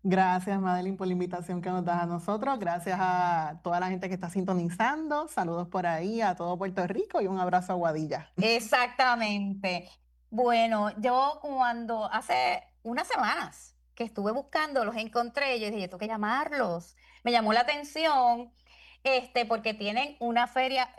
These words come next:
Speaker 2: o sea, te tengo que de-, ser sincera,
Speaker 1: Sí.
Speaker 2: una feria de empleo y están en Aguadilla. Yo dije, "Oye, pues es fácil que puedan venir para acá". Pero cuando le llamo, me comunico con ellos y me dice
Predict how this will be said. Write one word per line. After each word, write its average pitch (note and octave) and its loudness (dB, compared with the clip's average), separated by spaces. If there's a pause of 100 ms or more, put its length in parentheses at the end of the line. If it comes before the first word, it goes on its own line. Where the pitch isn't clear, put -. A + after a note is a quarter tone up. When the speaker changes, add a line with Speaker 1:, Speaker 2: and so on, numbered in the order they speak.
(120)
Speaker 2:
o G#3 -14
sea, G#3 -4
te A3 -6
tengo A3 6
que E4 4 (140)
de-, G#3 -6
ser A#3 0
sincera, G3+ 0
Speaker 1:
Sí. C#3+ -4
Speaker 2:
una F3 -4
feria C#4 -2
de D4 0
empleo D4 0 (300)
y A3 -8
están F3 -8
en E3 -6
Aguadilla. B3+ 0
Yo G3+ -10
dije, F3+ -8
"Oye, F#3+ -2 (220)
pues F#3 -6
es E3 -12
fácil D#4 2 (200)
que G#3+ 0
puedan F#3+ 0
venir C#4+ 0
para B3 4
acá". - -6 (200)
Pero D#4+ 6
cuando G4 4
le F4 4
llamo, G#3 0
me - -8
comunico F#3+ -2
con C4+ 4
ellos C#4 2 (480)
y B3 -12
me G#3+ -6
dice B3 -2